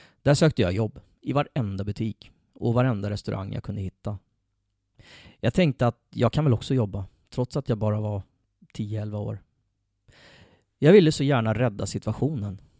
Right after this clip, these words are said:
Lite som när Lotta på Bråkmakargatan fixar en julgran så att hennes familj kan fira jul. Ja, det blev tyvärr inte så. Jag fick ingen jobb. På en pizzeria fick jag en klubba och en klapp på axeln för att jag inte var arbetsskygg.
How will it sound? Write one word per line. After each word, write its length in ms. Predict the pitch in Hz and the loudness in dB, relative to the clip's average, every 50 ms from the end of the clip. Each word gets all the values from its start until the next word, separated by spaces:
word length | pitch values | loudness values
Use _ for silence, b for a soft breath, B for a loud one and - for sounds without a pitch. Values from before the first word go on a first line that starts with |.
| _ _ _ _ _ _ _ | _ _ _ _ _ _ _
Lite 340 | - 143 147 143 - - 131 | -2 0 0 0 0 -4 -4
som 240 | - 135 123 120 120 | -4 -2 -2 0 0
när 300 | 123 123 120 120 117 120 | 0 2 2 0 0 2
Lotta 340 | 123 127 - - _ 110 | 0 0 0 0 _ -4
på 120 | - - 120 | -4 -2 -2
Bråkmakargatan 920 | 110 123 120 113 - - 110 107 104 - 110 120 139 123 110 - - - | 0 2 0 0 0 -2 -4 -2 -2 0 0 2 2 2 2 0 -4 -6
fixar 280 | - 107 101 - - 104 | -6 -6 -6 -4 -4 -2
en 80 | 107 | 0
julgran 520 | 110 113 110 107 107 120 120 107 107 113 107 | 0 0 0 0 0 -2 -2 -2 -4 -6 -8
så 100 | - - | -10 -10
att 80 | - | -8
hennes 200 | - 104 104 - | -6 -8 -8 -8
familj 300 | - - 101 104 107 107 | -8 -8 -8 -6 -8 -8
kan 180 | - - 104 98 | -8 -8 -8 -8
fira 180 | - 113 110 113 | -6 -6 -6 -4
jul. 320 | 117 117 - - - - _ _ _ _ b b b b b b b b b b b b b b b b | -4 -4 -6 -8 -10 -14 _ _ _ _ b b b b b b b b b b b b b b b b
Ja, 80 | - - | -4 -2
det 100 | 117 117 | 0 2
blev 200 | 120 127 123 113 | 6 6 6 6
tyvärr 300 | - - 104 104 98 101 | 4 4 2 2 0 0
inte 160 | 101 - 95 | -2 -6 -8
så. 280 | - - 113 113 - - _ _ _ _ _ _ _ _ _ _ _ _ _ _ _ _ _ _ _ _ _ _ _ _ _ _ _ | -8 -6 -6 -6 -6 -10 _ _ _ _ _ _ _ _ _ _ _ _ _ _ _ _ _ _ _ _ _ _ _ _ _ _ _
Jag 100 | 113 - | -8 -4
fick 240 | - 120 - - - | -4 -6 -6 -6 -8
ingen 160 | 107 107 101 | -8 -6 -6
jobb. 280 | 104 101 104 104 107 - - _ _ _ _ _ _ _ b b b b b b b b b | -6 -6 -6 -8 -12 -16 -16 _ _ _ _ _ _ _ b b b b b b b b b
På 100 | - 139 | 4 6
en 140 | 127 127 127 | 6 6 6
pizzeria 480 | - 131 - - 127 120 113 104 101 101 | 4 0 2 2 2 2 4 4 2 0
fick 200 | - 104 - - | -2 -4 -4 -4
jag 80 | 101 | -6
en 60 | 101 | -6
klubba 520 | - - - 107 107 104 107 110 107 101 95 - _ | -6 -6 -4 -4 -4 -4 -4 -4 -6 -6 -6 -10 _
och 120 | - - 110 | -8 -8 -8
en 60 | 104 | -6
klapp 320 | - - 107 104 - _ | -6 -6 -6 -6 -6 _
på 100 | - 104 | -6 -4
axeln 340 | 101 - - - - - - | -4 -4 -8 -10 -12 -12 -10
för 120 | - - | -8 -8
att 120 | 95 - - | -8 -6 -6
jag 80 | 101 | -6
inte 220 | 98 95 - - 95 | -6 -6 -8 -8 -6
var 160 | 104 101 101 | -4 -4 -4
arbetsskygg. 540 | 98 - - - - - 135 113 - - | -6 -6 -10 -10 -8 -8 -8 -8 -8 -14